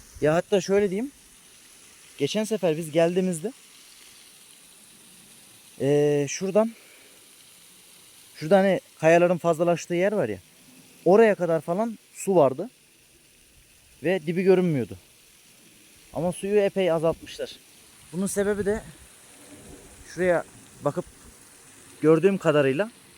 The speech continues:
e, kapakları, e, kapatmışlar.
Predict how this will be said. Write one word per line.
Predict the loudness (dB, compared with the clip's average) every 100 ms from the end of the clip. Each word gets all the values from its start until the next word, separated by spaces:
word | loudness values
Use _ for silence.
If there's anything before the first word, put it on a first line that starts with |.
| -20 -20 -20 -20 -20 -20 -20 -20 -6
e, | -2 -2 -4
kapakları, | -6 -4 0 2 2 0 -8 -20 -20 -20 -20 -12
e, | -6 -4 -2 -2 -4 -6 -10
kapatmışlar. | -8 -8 -10 -12 -12